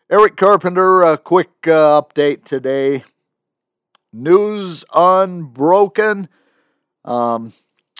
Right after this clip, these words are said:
legislature's getting ready with their regular session in January. We'll have a lot of things to talk about, uh,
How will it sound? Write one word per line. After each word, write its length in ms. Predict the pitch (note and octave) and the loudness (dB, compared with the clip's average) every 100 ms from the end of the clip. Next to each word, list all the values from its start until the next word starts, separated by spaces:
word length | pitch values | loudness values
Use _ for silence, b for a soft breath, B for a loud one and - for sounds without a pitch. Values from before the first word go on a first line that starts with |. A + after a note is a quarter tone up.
| _ | _
legislature's 960 | B2+ D#3 D3 D3+ - D3 D3 - C#3+ A#2+ | -4 -4 -4 -8 -2 -2 -2 -6 -10 -4
getting 340 | D3 C#3 C3 | -4 -4 -10
ready 400 | C3+ D3 D3+ D3+ | -2 0 0 -2
with 220 | C#3 B2 | -6 -6
their 200 | C3+ B2+ | -4 -4
regular 600 | A#2 C#3 E3 D3+ C3+ B2+ | -2 -4 -2 -4 -4 -6
session 580 | - C#3+ C#3 - C3+ B2 | -6 -2 -2 -4 -12 -10
in 260 | B2 A#2 A2 | -12 -12 -12
January. 1160 | A#2+ D3 E3 E3+ E3 D#3+ D#3+ D#3+ E3 D#3+ D3+ _ _ _ _ _ _ _ | -6 -6 -6 -6 -4 0 2 2 2 0 -6 _ _ _ _ _ _ _
We'll 220 | A#2 B2+ | -10 -6
have 180 | C3 A#2+ | -4 -4
a 60 | |
lot 380 | A2 G#2 B2 C3 | -4 -2 -2 -2
of 120 | B2 | -2
things 360 | - B2+ B2 - | -6 -8 -8 -16
to 180 | - A#2 | -14 -12
talk 380 | - A#2+ A2+ A2+ | -4 -2 -2 -8
about, 580 | G#2 A#2 A2+ - _ | -6 -2 -2 -4 _
uh, 480 | B2 A2 G#2 G2+ G2+ | -6 -6 -6 -8 -10